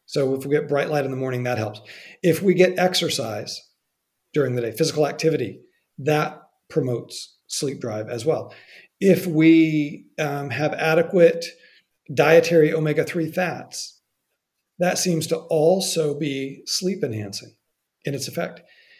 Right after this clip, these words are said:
If we learn how to stop ru-, ruminating, how to notice when we're dwelling on negative thoughts, whether they're thoughts of, um, sadness, depressive thoughts, or thoughts of anxiety,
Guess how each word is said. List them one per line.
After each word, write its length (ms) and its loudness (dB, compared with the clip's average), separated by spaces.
If 220 0
we 160 6
learn 300 6
how 120 0
to 80 6
stop 460 -2
ru-, 400 -6
ruminating, 800 0
how 100 2
to 80 4
notice 600 4
when 180 0
we're 160 0
dwelling 460 0
on 180 -2
negative 380 -2
thoughts, 340 -8
whether 260 -4
they're 140 -6
thoughts 380 -6
of, 200 -8
um, 560 -8
sadness, 680 -4
depressive 420 -6
thoughts, 240 -4
or 500 4
thoughts 200 -2
of 80 -2
anxiety, 640 0